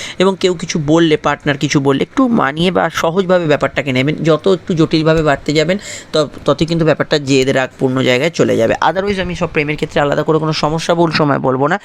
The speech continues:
প্রেমের ক্ষেত্রে দিনটা ভালো এবং স্বাভাবিক থাকবে, কিন্তু যে বিষয়টা মেনশন করলাম সেটা যদি আপনি না মেনটেন করতে পারেন তাহলে কিন্তু প্রেমের ক্ষেত্রটা আজকের দিনে তেতো হতে পারে, এটা খেয়াল রাখবেন। দাম্পত্য ক্ষেত্র, দাম্পত্য সুখ শান্তি বজায় থাকবে, দাম্পত্য ভাব ভালো থাকবে, তবে স-, আহ, পরিবারের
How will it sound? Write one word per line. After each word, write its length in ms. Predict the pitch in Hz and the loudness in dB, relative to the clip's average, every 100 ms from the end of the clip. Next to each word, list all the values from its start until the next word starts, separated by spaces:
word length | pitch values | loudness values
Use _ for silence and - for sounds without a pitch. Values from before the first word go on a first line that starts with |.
| - - | -8 -6
প্রেমের 240 | - 156 139 | -2 0 0
ক্ষেত্রে 280 | 147 - 139 | -2 0 0
দিনটা 260 | 131 143 | 0 -2
ভালো 320 | 123 131 156 | -2 -2 -2
এবং 180 | 160 147 | -2 -4
স্বাভাবিক 380 | 131 123 131 147 | -2 -2 -2 -4
থাকবে, 220 | - 151 175 | -6 -8 -8
কিন্তু 160 | 143 | -8
যে 160 | 139 151 | -2 -2
বিষয়টা 340 | 165 180 165 | 0 -2 0
মেনশন 340 | 151 139 - 143 | -2 -2 -4 -4
করলাম 240 | 151 160 | -2 -2
সেটা 260 | - 160 165 | -4 -4 -4
যদি 180 | 160 | -2
আপনি 160 | 156 156 | -2 0
না 140 | 143 | 0
মেনটেন 360 | 135 135 135 156 | 0 -2 -2 -2
করতে 260 | 147 139 - | -2 -2 -2
পারেন 200 | 160 165 - - | -2 -4 -10 -10
তাহলে 200 | - 165 | -4 -4
কিন্তু 160 | 151 147 | -2 -2
প্রেমের 260 | 151 139 131 | 0 0 -2
ক্ষেত্রটা 340 | 147 143 156 | -4 -2 -2
আজকের 200 | 139 127 | -2 -2
দিনে 180 | - 165 | -2 -2
তেতো 300 | 156 127 113 | -2 0 0
হতে 220 | 113 110 | 0 0
পারে, 180 | 113 113 | 0 -2
এটা 120 | 127 | -2
খেয়াল 240 | - 165 | 0 0
রাখবেন। 260 | 160 170 180 | 2 0 -2
দাম্পত্য 460 | 135 131 147 156 165 | -2 -4 -6 -6 -6
ক্ষেত্র, 300 | 165 - 156 | -6 -6 -4
দাম্পত্য 400 | 120 127 - 135 | -4 -4 -4 -4
সুখ 200 | 156 - | -4 -2
শান্তি 320 | 156 127 147 | -4 -2 -2
বজায় 260 | 123 135 | 0 0
থাকবে, 300 | 147 160 156 - - - - | 0 0 0 -4 -6 -14 -4
দাম্পত্য 400 | 175 190 180 180 | -2 0 -2 0
ভাব 180 | 151 135 | 0 0
ভালো 200 | 127 131 | 0 0
থাকবে, 240 | 143 151 185 | 0 -2 0
তবে 200 | 147 143 | -2 -2
স-, 120 | - | 0
আহ, 220 | 135 131 - 175 - | 0 0 -4 -12 -2
পরিবারের 400 | 170 180 185 185 | 0 2 0 -2